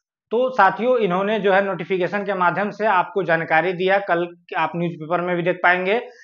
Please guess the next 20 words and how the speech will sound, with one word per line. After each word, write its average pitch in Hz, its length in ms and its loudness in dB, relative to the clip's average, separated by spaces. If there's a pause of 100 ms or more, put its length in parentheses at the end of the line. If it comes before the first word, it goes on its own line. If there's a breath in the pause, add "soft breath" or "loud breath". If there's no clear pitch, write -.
(240 loud breath)
तो 208 100 0
साथियों, 208 560 4
अ, 208 180 0
निर्धारित 185 580 2 (120)
जगह 185 480 4
एवं 190 500 0
जो 180 120 -2
डेट 175 380 2
है 175 140 4
उसके 196 280 -2
अनुसार 190 600 2 (300 loud breath)
इनके 180 380 2
जो 175 200 -2
भी 190 100 0
नोटिफ-, 190 440 -2
अ, 170 140 2
नोटिस 175 480 0
है, 180 220 4
ठीक 208 240 -2
है, 185 240 2